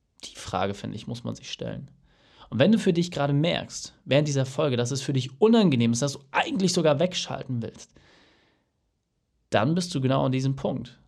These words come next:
dass du dir die Frage wirklich mal ernsthaft stellen solltest, dass du dich ernsthaft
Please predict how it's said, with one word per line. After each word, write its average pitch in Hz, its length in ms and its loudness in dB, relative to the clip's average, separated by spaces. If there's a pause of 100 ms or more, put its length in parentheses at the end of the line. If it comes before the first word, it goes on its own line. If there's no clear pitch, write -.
dass - 160 -8
du 131 80 -2
dir 123 120 2
die 120 80 4
Frage 131 540 0
wirklich 131 240 -4
mal 127 280 -2 (100)
ernsthaft 156 340 -2
stellen 160 280 0
solltest, 113 280 -2
dass 127 120 -6
du 139 80 0
dich - 220 -4
ernsthaft 143 320 -4